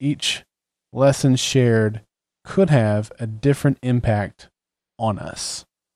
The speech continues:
That comes in from Susan. A lot of wisdom in this, Susan. Wow, thank you, uh, for sending this in. And I, I love the idea of going back and listening to these,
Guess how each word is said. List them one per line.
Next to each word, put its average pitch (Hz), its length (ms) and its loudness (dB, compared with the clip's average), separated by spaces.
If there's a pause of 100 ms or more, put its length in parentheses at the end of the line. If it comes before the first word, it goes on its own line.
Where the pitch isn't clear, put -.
(800)
That 107 180 -8
comes 110 220 -4
in 107 160 -2
from 107 200 -6
Susan. 104 540 -4 (840)
A - 80 -6
lot 143 240 6
of 120 120 6
wisdom 113 440 4
in 104 100 2
this, 107 160 0
Susan. 104 300 0
Wow, 117 220 4
thank 131 260 0
you, 123 240 4
uh, 107 180 4
for - 160 -6
sending 117 300 -2
this 110 200 -2
in. 123 140 4
And 117 140 2
I, 120 80 4
I 131 160 0
love 175 200 4
the 233 120 4
idea 127 180 4
of 117 100 0
going 117 220 4
back 117 240 4
and 113 120 2
listening 110 440 2
to 117 160 -2
these, 104 460 0